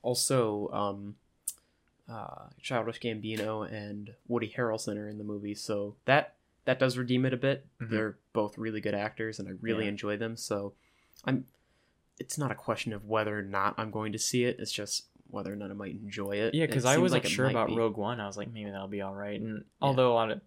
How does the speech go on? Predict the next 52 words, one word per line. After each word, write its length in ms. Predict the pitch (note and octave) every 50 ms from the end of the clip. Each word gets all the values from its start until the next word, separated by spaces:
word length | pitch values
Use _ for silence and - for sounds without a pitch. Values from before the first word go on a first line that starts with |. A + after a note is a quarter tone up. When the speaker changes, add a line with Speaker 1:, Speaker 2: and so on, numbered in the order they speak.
| _
Speaker 2:
people, 340 | - - A#2 A2 G#2 G2+ G2+
you 60 | G#2 G2+
know, 80 | G2
have 180 | G2+ G#2 G2 G2
different 280 | G#2+ G2 G#2+ G#2 F#2+
opinions 360 | - - A2 G#2+ G2+ G2+ G2 G2+
on 140 | G2 G2+ G2+
it, 100 | G#2+ G#2 -
I 140 | - A#2
thought 160 | A#2+ - A2+ G2+
it 80 | F#2+
was 140 | F#2 G2 F#2+
a 40 | F#2+
Speaker 1:
I, 140 | G2+ B2 B2
Speaker 2:
really 200 | A2+ G#2 G2+ G2
enjoyable 440 | G2 G2+ - A2 G2+ G2 F#2+ F#2+ G2
movie. 160 | G2+ A2 A2
Speaker 1:
I, 260 | A#2 A2 G2+ G2+ - -
yeah, 240 | - G#2+ G#2 G2 F#2+
I 60 | G#2
really 320 | G#2 G#2 G#2+ G#2 - -
liked 340 | - - - - - - - -
Speaker 2:
Especially, 160 | - - G#2+
Speaker 1:
Rogue 80 | A2 A2+
Speaker 2:
like, 60 | G#2+ G#2+
the 60 | G#2
Speaker 1:
One. 60 | G2
Speaker 2:
Darth 220 | G2 G#2 G#2+ G#2+ G#2
Vader 240 | G#2+ G2+ G2+ G2+
shit. 220 | - - - G2+ -
That 120 | G#2 G2 G#2
was 120 | G2+ -
so 460 | - - - - G#2 G#2 A2 A2+ A2 A2 -
cool. 340 | - - G#2 G2+ G2+ - - _ -
Speaker 1:
Yeah, 180 | - A#2 G#2+ G2+
I 120 | G2+ G#2
Speaker 2:
'Cause 100 | G#2+ A2
Speaker 1:
definitely 420 | - A#2+ C3 - D3 G#2 A#2 B2 G#2+
like 200 | G#2 G2+ G2 -
this 120 | - -
podcast, 540 | - - - - - - - A#2+ A#2+ - -
us 140 | - G#2 -
having 480 | - A2+ G#2+ A2 G#2+ G2+ G#2 G#2 G#2 _ _ _ _ _ _ _ _ -
the 120 | A#2 A2+ G#2
same 280 | - - C3 B2+ A2+
opinions, 540 | G#2+ - - C3+ C#3 C3+ A2 G2+ G2+ G#2 -
so 180 | - - G#2+ G#2
there's 300 | - G2 G2 G2+ - -
little 300 | - A2 A#2 A#2+ A2+ G#2+
to 160 | G#2 - - A2
no 140 | A2 G#2+
discussion. 640 | G#2 - - - - C3 B2+ - - - G#2 - -